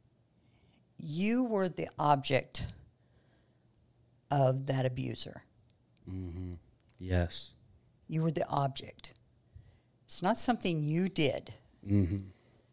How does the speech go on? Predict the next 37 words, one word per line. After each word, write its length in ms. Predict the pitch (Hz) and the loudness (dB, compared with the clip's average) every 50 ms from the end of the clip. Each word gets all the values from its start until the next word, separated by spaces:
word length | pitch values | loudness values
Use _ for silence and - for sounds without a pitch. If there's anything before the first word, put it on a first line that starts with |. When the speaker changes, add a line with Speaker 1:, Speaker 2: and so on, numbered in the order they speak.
| _ _ _ - - - _ _ _ - | _ _ _ -20 -20 -20 _ _ _ -4
Speaker 1:
It 120 | 151 151 | 0 0
is 220 | 156 139 - - | 2 2 0 -2
this 260 | - - 165 156 - - | 0 0 2 2 2 2
person 360 | - - 156 139 - - 139 | 0 -4 -2 -2 0 0 0
out 180 | 131 117 117 | -2 -2 -4
here 440 | - - - 147 123 117 - - - - _ _ _ _ | -6 -6 -6 -4 -4 -4 -4 -6 -10 -14 _ _ _ _
<clears throat> 200 | _ _ _ - - - - - - - - - _ - - - _ _ _ | _ _ _ 0 2 2 2 -2 -6 -10 -18 -20 _ -20 -20 -20 _ _ _
who 120 | - 143 | -8 -4
was 160 | 135 131 127 | -4 -4 -4
the 80 | - 135 | -6 -6
perpetrator. 680 | - 131 113 - - - - - - - - 107 - - - - _ _ _ _ _ _ _ _ _ _ | -6 -6 -8 -8 -8 -12 -10 -10 -10 -10 -10 -10 -12 -14 -16 -20 _ _ _ _ _ _ _ _ _ _
It 100 | - 131 | -8 -6
was 220 | 127 135 123 120 123 | -4 -4 -6 -6 -8
this 260 | - - 160 151 - | -4 -2 -2 -2 -2
person 320 | - - 113 107 - 135 | -4 -6 -6 -4 -2 -2
out 120 | 110 113 113 | -2 -2 -2
here 420 | 110 - 143 123 107 92 87 92 - _ _ | -2 -2 0 0 0 -2 -4 -8 -14 _ _
who 320 | - 143 135 123 120 113 113 - - - - _ _ - | -4 -4 -2 -2 -2 -4 -8 -12 -18 -20 -20 _ _ -10
committed 380 | - 151 151 147 131 131 123 - | -4 0 0 2 0 0 -2 -6
the 80 | - | -8
crime. 440 | - - 143 135 123 - - - - - - - - - _ - | -6 -2 -2 0 0 -2 -4 -6 -10 -14 -20 -20 -20 -20 _ -12
It 80 | 143 | -8
was 180 | 131 143 135 - | -8 -8 -6 -6
this 140 | 160 156 - | -8 -8 -6
person 340 | - 170 156 127 - 139 123 | -4 -2 -2 0 0 2 0
out 140 | 113 120 | 0 0
here 320 | - - 160 156 135 110 98 - - | -2 -4 -2 0 0 0 -2 -2 -4
who 60 | 139 | -4
is 120 | 127 120 - | -2 -2 0
sick. 480 | - - - 107 - - - - - - _ _ _ _ - - - - - 101 95 | 0 0 0 -2 -2 -4 -8 -16 -20 -20 _ _ _ _ -20 -20 -20 -18 -12 -10 -8
It 100 | - 147 | -6 -6
is 100 | 139 - | -4 -4
this 160 | 175 160 - | -4 -4 -6
Speaker 2:
Mm. 40 | - | -6
Speaker 1:
person 320 | - 180 151 - 156 131 | -8 -8 -8 -8 -8 -8
out 60 | 131 123 | -8 -10
here 420 | - - 170 165 151 123 117 104 | -6 -4 0 2 2 2 0 -2